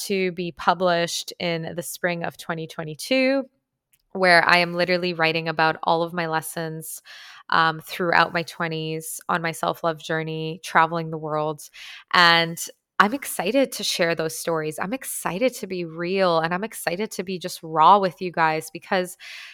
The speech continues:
being vulnerable is so powerful, right? And not enough people do that, right? I've spoken on vulnerability before, but it's really, really rare to see. I mean, it's not that rare anymore. A lot more people are doing it,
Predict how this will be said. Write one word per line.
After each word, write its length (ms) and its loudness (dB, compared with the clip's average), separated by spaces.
being 280 0
vulnerable 760 2
is 240 -4
so 840 -2
powerful, 720 0
right? 400 2
And 220 0
not 240 8
enough 380 0
people 340 -4
do 320 -6
that, 340 0
right? 160 8
I've 140 2
spoken 400 2
on 160 2
vulnerability 640 -2
before, 560 -2
but 320 2
it's 260 -4
really, 440 4
really 400 2
rare 420 4
to 220 -8
see. 600 -4
I 80 0
mean, 160 0
it's 200 -6
not 320 2
that 260 6
rare 240 4
anymore. 320 0
A 80 2
lot 240 2
more 120 -6
people 380 -8
are 220 0
doing 380 -4
it, 260 2